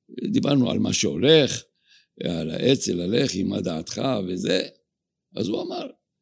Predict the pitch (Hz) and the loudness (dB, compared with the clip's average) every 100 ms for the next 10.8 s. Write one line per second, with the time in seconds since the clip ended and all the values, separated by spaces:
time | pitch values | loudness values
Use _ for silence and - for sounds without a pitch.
0 | _ _ - - - - - - - - | _ _ -8 -6 -6 -4 -2 -2 -4 -6
1 | - _ - _ _ _ _ _ _ _ | -8 _ -20 _ _ _ _ _ _ _
2 | _ - 95 - - - 90 - 107 98 | _ -4 -4 -4 -10 -8 -6 -4 -6 -4
3 | 98 101 - 98 90 - - 107 - 95 | -4 -4 -4 -4 -4 -4 -4 -4 -4 -6
4 | - 78 - 80 76 80 87 - _ _ | -8 -10 -6 -6 -6 -8 -10 -14 _ _
5 | _ _ _ _ _ _ _ _ _ _ | _ _ _ _ _ _ _ _ _ _
6 | _ _ - _ _ _ _ - - - | _ _ -20 _ _ _ _ -12 -8 -6
7 | - 73 - - - - - - _ _ | -6 -8 -8 -10 -10 -14 -16 -20 _ _
8 | _ _ _ _ _ - - - - 64 | _ _ _ _ _ -16 -12 -12 -10 -8
9 | 71 71 - 101 95 78 - 92 92 - | -8 -8 -6 -4 -2 -4 -4 -4 -2 -4
10 | 76 73 - 73 - 82 156 | -6 -8 -8 -10 -6 -2 0